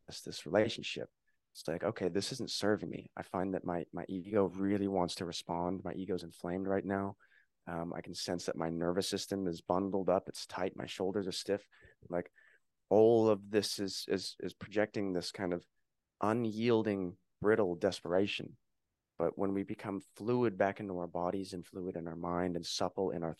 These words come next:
thoughts, supple in our movements, we can be that dynamic part of the universe that we are, rather than this brittle thing that is being kind of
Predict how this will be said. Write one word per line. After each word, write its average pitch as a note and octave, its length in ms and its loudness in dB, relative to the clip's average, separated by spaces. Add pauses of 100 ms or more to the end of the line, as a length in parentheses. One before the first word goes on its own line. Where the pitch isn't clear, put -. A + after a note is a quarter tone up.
thoughts, E2 320 -2
supple F2 380 -6
in E2 80 -8
our E2 100 -8
movements, F2+ 600 -4 (420)
we G2+ 140 -4
can F2 320 -4 (420)
be B2 300 -2
that F2+ 240 6 (120)
dynamic F#2+ 640 0
part F#2+ 180 0
of F#2 120 -6
the F#2 60 -6
universe G2 400 -2
that - 120 -10
we E2 80 -10 (100)
are, G#2+ 420 2 (360)
rather F2+ 320 4
than F#2+ 260 -2
this - 360 -2 (320)
brittle G2 360 2 (180)
thing A2 400 -2
that F2 120 2
is F2 140 -4
being G2 300 -2 (280)
kind F#2 220 -4
of F2 100 -4